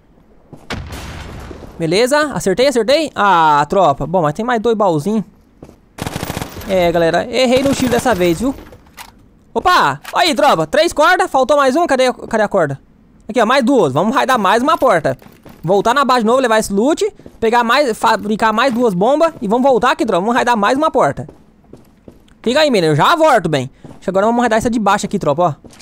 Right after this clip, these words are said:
Não vou nem colocar a bomba agora, não. Vou lá fabricar primeiro, que senão a base restaura e acaba perdendo as bombas.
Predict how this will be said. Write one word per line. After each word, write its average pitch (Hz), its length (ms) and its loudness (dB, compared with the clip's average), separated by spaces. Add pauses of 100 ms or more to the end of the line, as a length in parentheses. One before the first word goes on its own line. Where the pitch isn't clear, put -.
(1040)
Não 160 80 -6
vou 190 80 0
nem 214 80 0
colocar 214 200 0
a 196 40 0
bomba 190 140 2
agora, 185 140 2
não. 143 120 -2
Vou 180 120 -2
lá 190 80 2
fabricar 180 340 -2
primeiro, 165 380 -2
que - 80 -16
senão 220 280 -2
a 185 160 0
base 190 240 -2
restaura 202 440 0
e 214 40 2
acaba 214 240 -2
perdendo 220 280 -2
as 214 100 0
bombas. 131 300 -4